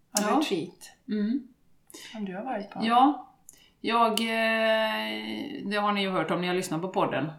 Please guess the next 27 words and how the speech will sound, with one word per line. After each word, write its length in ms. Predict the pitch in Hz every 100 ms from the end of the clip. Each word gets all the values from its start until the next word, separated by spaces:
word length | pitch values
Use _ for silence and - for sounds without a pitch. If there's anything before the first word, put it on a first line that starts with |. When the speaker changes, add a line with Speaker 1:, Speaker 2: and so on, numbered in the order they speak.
| -
Speaker 2:
eh, 220 | 180 160
att 140 | 160 170
jag 480 | 160 160 160 170 180
började 180 | 156
ju 40 | 156
också 180 | 160 180
lyssna 260 | 214 - 156
på 80 |
Julie 340 | 156 165 139 151
då, 300 | 135 - - - - - -
eh, 280 | - 151 165
och, 300 | 156 - -
eh, 200 | 156 151
sträcklyssnade, 840 | - 196 - 175 165 185 220 254 202
och 160 | 202
sen 320 | - 170 156 - -
bestämde 520 | 180 175 175 139 135
jag 80 | 139
att 100 | -
har 300 | 170 190 180
hon 100 | 175
något 160 | 160 147
retreat 280 | - 143
så 80 | 131
ska 120 | - 143
jag 100 | 156
åka. 320 | - 175